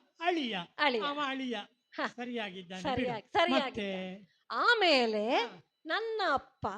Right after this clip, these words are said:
Speaker 1: ಹಾ.
Speaker 2: ಇನ್ನು ಸಾಕು ನನಗೆ ಈ ರಾಜ್ಯಭಾರ, ರಾಜ್ಯದ ಇದೆಲ್ಲ ಸಾಕು ಎಂಬುದಾಗಿ ತಿಳಿದು
Speaker 1: ಹಾ.
Speaker 2: ವಾಲಿಗೆ ಪಟ್ಟ ಕಟ್ಟಿ
Speaker 1: ಹಾ.
Speaker 2: ನನಗೆ ಯುವರಾಜಾಭಿಷೇಕವನ್ನ ಮಾಡಿ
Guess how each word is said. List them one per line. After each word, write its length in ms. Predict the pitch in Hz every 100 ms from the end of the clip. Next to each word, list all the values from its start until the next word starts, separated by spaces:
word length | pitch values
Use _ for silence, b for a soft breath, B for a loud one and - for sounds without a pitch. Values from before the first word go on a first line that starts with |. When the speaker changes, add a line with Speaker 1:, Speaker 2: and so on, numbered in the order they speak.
| 254 427 - _ -
Speaker 1:
ಹಾ. 260 | 269 175 _ -
Speaker 2:
ಇನ್ನು 260 | 440 440 453
ಸಾಕು 440 | 320 339 427 415
ನನಗೆ 460 | 381 359 339 320 311
ಈ 40 |
ರಾಜ್ಯಭಾರ, 720 | 285 269 285 320 320 302 294 277 269
ರಾಜ್ಯದ 480 | 269 277 285 247 311
ಇದೆಲ್ಲ 380 | 294 294 294 277
ಸಾಕು 580 | 254 233 277 359 370 349
ಎಂಬುದಾಗಿ 680 | 320 311 302 294 285 262 254
ತಿಳಿದು 420 | 220 233 285 381
Speaker 1:
ಹಾ. 360 | 494 - 262 220 160 - _ 285
Speaker 2:
ವಾಲಿಗೆ 680 | 277 311 415 427 381 320 320
ಪಟ್ಟ 380 | 269 262 - 285
ಕಟ್ಟಿ 580 | 254 254 - 480 440 -
Speaker 1:
ಹಾ. 360 | 277 208 - -
Speaker 2:
ನನಗೆ 440 | 370 415 494 480
ಯುವರಾಜಾಭಿಷೇಕವನ್ನ 1300 | 370 381 392 370 294 311 311 277 - 269 277 262 254 247
ಮಾಡಿ 600 | 233 320 415 554 -